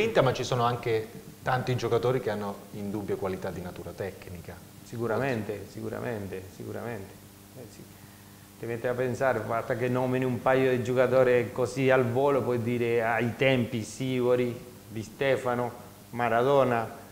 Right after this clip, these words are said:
Speaker 2: Messi adesso, tutti argentini. Capito? Però io credo che il vissuto, ehm, ha delle sue componenti importanti.
Speaker 1: Sì, fa pa-, comincia a far parte del tuo D N A, del tuo modo di essere.
Speaker 2: Esattamente, perché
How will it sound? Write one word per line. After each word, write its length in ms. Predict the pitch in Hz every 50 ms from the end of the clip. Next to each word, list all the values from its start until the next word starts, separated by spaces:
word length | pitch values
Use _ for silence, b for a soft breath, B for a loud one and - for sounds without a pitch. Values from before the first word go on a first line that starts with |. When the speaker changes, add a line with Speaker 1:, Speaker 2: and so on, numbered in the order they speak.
| B B - -
Speaker 2:
Messi 480 | 127 123 131 135 143 135 - - 135 131
adesso, 600 | 127 131 139 135 123 135 135 123 117 110 110 - - -
tutti 180 | 165 147 -
argentini. 560 | 185 151 131 147 131 117 107 110 104 101 98 104 - - - - - - - - - - - - - - - - 123
Capito? 360 | 123 123 131 127 117 127 131 - - - B B B B B B B B
Però 320 | - 190 220 220 190 151
io 220 | 147 156 190 190 143
credo 280 | 143 151 147 143 131
che 100 | 113 139
il 80 | 135 131
vissuto, 1200 | 123 135 127 - - 175 160 123 117 143 131 123 120 120 117 113 113 113 113 113 113 113 113 -
ehm, 920 | - 123 120 117 117 117 117 113 113 113 110 110 110 107 110 110 107 104 104 104 110 117 131 151 - - - - - - - - - -
ha 160 | 117 117 120
delle 420 | 117 123 117 117 117 113 113 113
sue 240 | 110 - 131 123 110
componenti 720 | 120 120 117 113 110 117 117 127 131 127 120 113 110 117 110 110 110 107 107 104 107 104 107 110
importanti. 760 | 123 120 110 110 120 110 107 107 117 98 95 104 101 92 156
Speaker 1:
Sì, 60 | 131
fa 140 | - 139 131
pa-, 100 | - 135
comincia 440 | - - 139 147 156 151 - 147 131
a 20 |
far 180 | - 131 120 -
parte 260 | - 131 127 - 127
del 120 | 120 110
tuo 140 | - 139 127
D 140 | 117 117 117
N 140 | 113 117 127
A, 80 | 127 104
del 160 | 98 101 101
tuo 120 | - 131
modo 200 | 131 143 131 117
di 80 | 117 151
essere. 140 | 135 110 104
Speaker 2:
Esattamente, 520 | 110 120 117 113 110 107 104 104 104 98 - - -
perché 840 | 123 120 117 - - 135 131 127 127 127 123 120 123 120 117 120